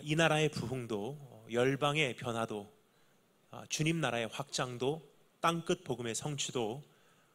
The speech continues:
우리에게 달렸다는 것입니다. 근데 그것은 어떠한 교인이라는 이름표를 달고 있는 우리가 아니라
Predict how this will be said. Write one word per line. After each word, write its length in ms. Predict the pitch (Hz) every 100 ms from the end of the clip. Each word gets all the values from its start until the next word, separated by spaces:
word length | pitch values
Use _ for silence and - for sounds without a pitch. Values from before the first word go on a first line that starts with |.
| -
우리에게 360 | 127 127 123
달렸다는 420 | 120 107 107 104 101
것입니다. 420 | 92 - 101 98 104 - _ _ _ _ _ _ - - - - - - -
근데 140 | 175
그것은 600 | 160 175 190 151 175 202 135 - -
어떠한 480 | - 135 170 160 156
교인이라는 760 | - 156 180 190 185 160 160 139
이름표를 420 | 131 156 151 147
달고 300 | 127 113 113
있는 180 | 120 117
우리가 320 | 104 113 113
아니라 420 | 107 107 98 113